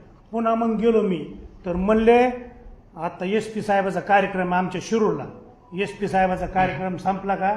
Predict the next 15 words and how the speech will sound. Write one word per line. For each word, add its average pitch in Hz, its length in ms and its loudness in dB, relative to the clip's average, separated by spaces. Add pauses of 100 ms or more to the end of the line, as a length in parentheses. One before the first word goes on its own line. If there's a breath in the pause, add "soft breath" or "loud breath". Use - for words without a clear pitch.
(160)
ते 160 60 -8
परेड 175 400 -4
फिरेड 160 260 -6
काहीतरी 156 360 -6 (680 loud breath)
नंतर 220 440 0
बोलून 226 340 2
घेऊ," 190 180 2
म्हणले. 180 320 0 (360)
तर 165 100 -2
अजून 190 400 4
मला 208 260 6
बोलून 208 400 2
घेतलं 196 340 -2
नाही 220 200 2 (280 loud breath)
आणि 175 140 -2